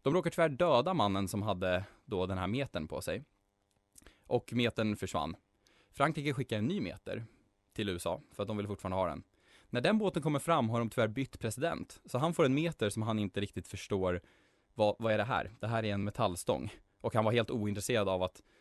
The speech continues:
förstå vad det här var för någonting. Så han ger det till sin, till sin, eh, vän och metern glöms bort.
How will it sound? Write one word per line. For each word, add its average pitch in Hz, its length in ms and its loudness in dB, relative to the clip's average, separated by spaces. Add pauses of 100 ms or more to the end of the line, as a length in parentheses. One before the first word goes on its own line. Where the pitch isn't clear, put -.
(280)
förstå 104 440 0
vad 95 180 0
det 92 40 0
här 92 120 2
var 110 160 2
för - 100 -6
någonting. 76 320 -8 (340)
Så - 100 -2
han 165 100 2
ger 160 200 6
det 139 80 2
till 117 340 -2
sin, 101 340 -2 (560)
till 110 120 -4
sin, 95 240 -4
eh, 87 240 -2 (260)
vän 87 280 0 (100)
och - 220 -6
metern 104 420 -2
glöms 95 240 -4
bort. 120 320 -4